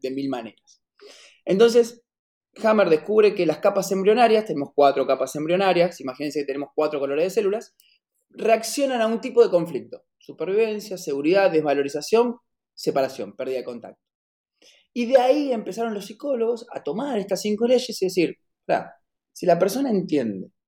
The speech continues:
el conflicto psicológico, simbólico o real, y que no puede cambiar su estrés, su percepción sobre eso, detiene ese estrés,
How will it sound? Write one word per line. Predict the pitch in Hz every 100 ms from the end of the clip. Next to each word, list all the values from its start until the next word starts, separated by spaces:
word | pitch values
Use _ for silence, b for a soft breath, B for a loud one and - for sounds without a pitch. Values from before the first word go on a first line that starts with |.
| _ _ _ -
el | 151
conflicto | 151 156 156 - 226 - 208
psicológico, | - 170 143 131 131 127 101 - 123
simbólico | - 123 123 147 151 127 117 113 -
o | 156
real, | 151 147 156 175 127 104 _ _ _
y | -
que | 135
no | 165
puede | 175
cambiar | 160 170
su | 170
estrés, | 160 - 190 143
su | 135
percepción | 120 139 139 - 220 202
sobre | 180 180
eso, | 170 - 110 _ _ _ _ _
detiene | - 196 190 190 302 403 202 123 113
ese | 175 180
estrés, | - 175 147 123 - _